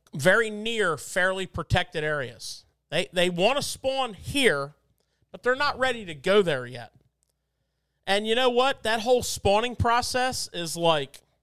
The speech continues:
a day. So they're gonna spend a lot of time around here and in a lot more current than you may believe. Now, depending on river level,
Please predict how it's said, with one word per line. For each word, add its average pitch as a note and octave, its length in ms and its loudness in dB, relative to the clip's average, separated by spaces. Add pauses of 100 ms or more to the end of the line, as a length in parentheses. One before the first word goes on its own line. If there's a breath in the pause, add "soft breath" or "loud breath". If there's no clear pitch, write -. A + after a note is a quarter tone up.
(840)
a G3 140 0
day. F3+ 420 -2 (1700)
So F3+ 420 2
they're G3 160 -2
gonna C#4 160 -4
spend A#3 340 -4
a D#3+ 60 -2
lot A#3 720 0
of A3+ 80 -6
time G#3 400 -4
around D#3 380 -6
here D3+ 300 -6 (800)
and E3+ 380 0 (320)
in F3 180 2
a D3 80 4
lot D3+ 340 -2
more A3 180 0
current G#3 440 -6 (680)
than D3 140 -8
you E3 120 -10
may D#3+ 200 -4
believe. D3 640 -10 (640)
Now, D#3+ 160 2
depending F#3+ 400 -4
on A#3 200 -4
river C4 280 2
level, D#3 480 -4